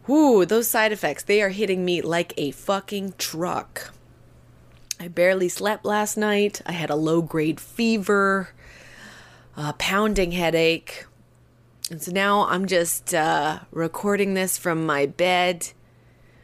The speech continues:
feeling extra achy and extra sorry for myself. Yeah. But I don't regret getting the flu shot. And if you haven't gotten your flu shot, go get it. You probably won't have the experience I'm having.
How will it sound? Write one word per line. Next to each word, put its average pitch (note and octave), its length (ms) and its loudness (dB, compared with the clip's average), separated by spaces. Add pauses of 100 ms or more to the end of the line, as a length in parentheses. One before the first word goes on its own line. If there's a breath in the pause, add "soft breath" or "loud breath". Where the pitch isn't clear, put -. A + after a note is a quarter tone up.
(140 soft breath)
feeling D3 800 0 (100)
extra - 540 -4
achy F3+ 480 0
and E3 240 -4
extra - 460 -6
sorry B3 420 0
for E3+ 180 -8
myself. D3+ 720 -8 (1500)
Yeah. E3+ 400 -8 (240)
But A#3+ 120 2
I B3 60 6
don't C#4+ 220 2
regret A3 420 2
getting E3+ 260 -4
the E3 60 -4
flu D#3 240 -2
shot. - 480 -8 (480 loud breath)
And G3 180 2
if F#3+ 120 0
you E4+ 140 4
haven't D4 260 2
gotten G3 280 0
your A3 200 2
flu E3+ 260 -2
shot, E3 340 -2 (360 soft breath)
go A3+ 180 2
get F#3 240 0
it. - 380 -14 (160)
You G3+ 100 0
probably G#3 800 0 (480 loud breath)
won't E3+ 360 0
have D3+ 260 -2
the D#3 60 -2
experience D3+ 600 0
I'm C#3+ 180 -2
having. F#3 500 -2